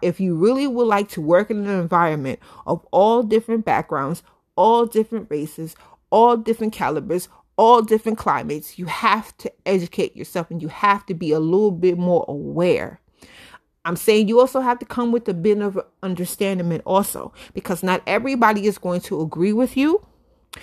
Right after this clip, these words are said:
Not everybody is going to understand you, and it's not your job to make them understand you. It's their job to understand the situation and understand the severity of you and understand the severity of themselves. It shouldn't have to take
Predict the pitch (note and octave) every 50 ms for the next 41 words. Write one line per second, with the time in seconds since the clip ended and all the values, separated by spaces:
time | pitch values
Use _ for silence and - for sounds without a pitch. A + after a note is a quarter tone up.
0 | - - - - E3+ G3 D#3 - - F#3 A#3+ B3 A3 A#3+ A#3 A3+ A3+ - G#3 G#3+
1 | G#3+ - A3 - - F#3+ - E3 E3 - - - G3+ G#3+ A3+ A#3+ A#3+ G#3+ A#3+ C4
2 | C#4 D4+ F4+ - _ _ - - - - - F#3 - F3+ - G#3+ A3 A3 A3 -
3 | G3+ A3 G#3+ G#3+ F3 - G#3+ G3+ G#3+ G3 G3 - - F3 E3+ F3+ G3 G#3+ G#3+ G3
4 | G#3+ - F#3 - - - G3 F#3+ - E3+ D#3+ - - G#3 G3+ F#3+ F3 D#3+ - -
5 | - G3 F#3+ E3+ - - E3+ G3 G#3 A#3 G3+ G3 A3+ F#3+ F#3 F3 F3 - - E3
6 | - - F3+ F3+ E3 D3+ - - - - F3+ E3 E3 E3 D3+ D#3 - - - D3+
7 | - - D#3+ D3+ - D#3+ - - D#3+ C#3+ D#3 - - F#3 G3+ F3+ - E3 - -
8 | F3+ F3 E3+ D#3+ E3 D3+ - - - D#3 D#3 E3 E3 D3+ B2 C#3+ C#3 C#3+ D3 D3
9 | D#3 F3 D#3+ E3 D#3 - - - - - - - G#3+ G#3+ G#3+ - - G#3+ G#3 G#3
10 | G3 - - G#3 F3 G#3+ G#3+ A3+ A3+ G#3 A3 A#3 A#3 A3 A#3+ A#3+ A3+ - - B3
11 | C#4 G3+ - - - - - - - - _ _ _ _ _ _ _ _ _ _
12 | _ _ _ _ _ _ _ _ - - E3 - - A3+ A3 C4 C4+ A#3+ A#3 A3+
13 | - A3 - - G3+ F3+ -